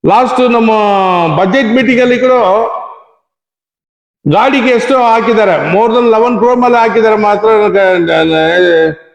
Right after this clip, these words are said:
ಎಷ್ಟು ಪ್ರೆಸ್ ಅವರು ಎಷ್ಟು ಹಾಕಿದ್ದಾರೆ? ಹ?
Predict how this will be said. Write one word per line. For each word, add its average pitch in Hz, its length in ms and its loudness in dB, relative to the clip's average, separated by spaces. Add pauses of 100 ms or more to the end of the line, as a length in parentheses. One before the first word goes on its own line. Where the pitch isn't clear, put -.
(180)
ಎಷ್ಟು 185 240 -2
ಪ್ರೆಸ್ 214 240 -2
ಅವರು 202 140 0
ಎಷ್ಟು 196 220 -2
ಹಾಕಿದ್ದಾರೆ? 196 400 0 (1300)
ಹ? 196 60 0